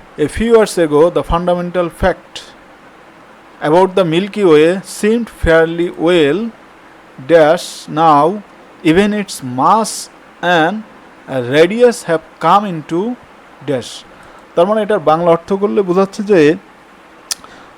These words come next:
যদিও কয়েক বছর আগে মিল্কি ওয়ে সম্পর্কে, আহ, মৌলিক বিষয়গুলোকে বেশ প্রতিষ্ঠিত বা নিশ্চিত বলে মনে করা হতো, কিন্তু, আহ, এখন এমনি কি এর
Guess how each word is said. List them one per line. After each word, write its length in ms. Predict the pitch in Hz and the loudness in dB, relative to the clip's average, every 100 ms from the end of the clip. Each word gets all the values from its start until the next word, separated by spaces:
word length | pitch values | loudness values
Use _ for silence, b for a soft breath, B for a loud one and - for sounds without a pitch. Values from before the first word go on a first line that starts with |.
| 156 131 | -4 0
যদিও 260 | 156 226 | 0 0
কয়েক 280 | - 170 190 | 2 4 4
বছর 300 | 214 196 220 | 2 -2 0
আগে 280 | 208 208 208 | 0 0 0
মিল্কি 400 | 156 156 190 226 | 0 -4 -2 2
ওয়ে 120 | 220 | 2
সম্পর্কে, 840 | - 202 190 196 185 170 147 214 | 0 -6 -4 -4 -2 0 2 0
আহ, 840 | 247 - - - 147 147 147 147 | -4 -18 -20 -12 -4 -2 0 0
মৌলিক 500 | 147 156 175 185 175 | 0 2 2 0 -2
বিষয়গুলোকে 640 | 147 156 196 202 208 202 202 | -4 -2 0 0 0 -2 0
বেশ 420 | 170 175 - - - | -2 -2 -6 -8 -6
প্রতিষ্ঠিত 500 | 170 226 - 233 240 | -4 -6 -10 -12 -8
বা 140 | 233 | -4
নিশ্চিত 360 | 202 170 - 180 | -4 -6 -10 -8
বলে 160 | 180 180 | -6 -4
মনে 280 | 170 170 160 | -6 -6 -4
করা 200 | 165 170 | 0 0
হতো, 300 | 196 180 147 | 0 -2 -4
কিন্তু, 440 | 208 233 175 180 - - - - - - - - - - - B B B B B - | -4 -2 0 0 -4 -20 -20 -20 -20 -20 -20 -20 -20 -20 -20 B B B B B 0
আহ, 120 | 156 | 4
এখন 500 | 156 175 214 170 151 | 4 4 4 4 4
এমনি 240 | 165 185 | 0 -2
কি 320 | 170 202 208 | -4 -6 -4
এর 400 | - 180 175 165 | 0 2 4 4